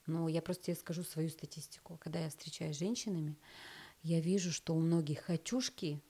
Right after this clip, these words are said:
вот они сначала вроде по молодости как бы много, а потом они со временем, эти хочушки уходят. Либо женщины их просто забывают, либо вообще стараются не вспоминать. Поэтому вот когда у женщины есть энергия, у нее есть много хочушек.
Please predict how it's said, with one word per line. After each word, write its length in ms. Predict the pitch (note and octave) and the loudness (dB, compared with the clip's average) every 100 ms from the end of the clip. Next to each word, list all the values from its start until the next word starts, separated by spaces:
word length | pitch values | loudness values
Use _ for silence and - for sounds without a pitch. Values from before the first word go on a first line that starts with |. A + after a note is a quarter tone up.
| _ _ _ _ _ - | _ _ _ _ _ -4
вот 120 | F3+ | 2
они 160 | E3+ | 4
сначала 340 | F3 F3 F#3 E3 | 4 0 2 2
вроде 240 | E3+ E3 | 2 0
по 120 | D#3 E3 | 4 4
молодости 500 | A3 C4+ F#3 - - | 4 2 0 -4 -6
как 200 | D#3 C#3+ | -6 0
бы 80 | D3 | 4
много, 500 | D#3+ E3+ C#3+ D3 D3 - - - - - | 8 8 6 0 -6 -16 -20 -20 -20 -20
а 40 | - | -4
потом 280 | D#3+ F3+ E3+ | 0 4 6
они 140 | E3 | 4
со 160 | D#3+ D#3+ | 4 2
временем, 440 | E3 A#3+ A#3 D#3+ | 4 4 4 4
эти 140 | D3 D3 | 2 0
хочушки 460 | D#3+ E3+ F#3 - | -2 -2 -2 0
уходят. 440 | D#3+ - E3+ D3+ F3+ | 0 4 4 2 -2
Либо 200 | D3 D#3+ | 0 2
женщины 400 | F3 F#3+ - D#3 | 2 2 2 0
их 120 | D3+ | 0
просто 340 | F3 F3 F3 | -4 -4 -4
забывают, 920 | C#3+ D#3+ D3+ D#3+ D3+ E3+ B3 B3 - - - - - - - | 2 2 4 4 4 4 2 0 -4 -14 -18 -16 -16 -14 -2
либо 240 | F3 F#3+ | 2 4
вообще 560 | D#3+ D3 - F#3+ G3+ - | 4 2 2 2 2 0
стараются 460 | - E3 E3+ - D#3+ | 0 2 2 2 0
не 60 | |
вспоминать. 640 | D3+ - D#3 D#3+ D3 E3+ - _ _ _ _ _ _ _ | 0 0 0 2 0 -4 -14 _ _ _ _ _ _ _
Поэтому 300 | E3 E3+ F#3 E3 | 4 6 6 4
вот 140 | D#3+ | 4
когда 200 | F#3+ F#3 | 4 6
у 40 | F3 | 6
женщины 500 | F3 E3+ E3+ E3+ - | 2 2 2 0 0
есть 260 | E3+ E3 E3+ | -2 0 2
энергия, 380 | G#3 C4+ F#3 | 2 2 2
у 40 | D3+ | 2
нее 120 | D#3+ | 2
есть 140 | D#3+ - | 2 0
много 200 | E3 D#3+ | 2 2
хочушек. 600 | - F#3 - F3+ D3 | 2 0 0 -2 -6